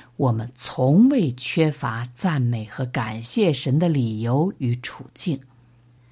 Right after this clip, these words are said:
我们可更清楚地解释这些要点。前面已经充分证明，我们一切的盼望和产业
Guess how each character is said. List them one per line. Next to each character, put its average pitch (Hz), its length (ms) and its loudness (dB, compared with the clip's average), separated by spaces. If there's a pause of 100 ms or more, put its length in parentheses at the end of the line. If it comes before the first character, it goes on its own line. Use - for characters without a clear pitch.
(560)
我 214 140 6
们 277 120 10
可 170 240 0
更 240 320 4
清 311 360 0
楚 - 200 -6
地 143 120 -2
解 143 320 -4
释 - 280 0
这 160 200 -2
些 123 180 -4
要 120 220 -4
点。 - 240 -8 (540)
前 147 200 4
面 143 260 8
已 113 140 2
经 117 200 -2
充 143 240 -2
分 135 200 2
证 127 200 2
明， 117 220 2 (240)
我 139 160 4
们 113 180 2
一 117 220 0
切 139 220 -2
的 123 80 -2
盼 135 380 -4
望 120 180 -2
和 127 180 -4
产 127 460 -6
业 131 200 0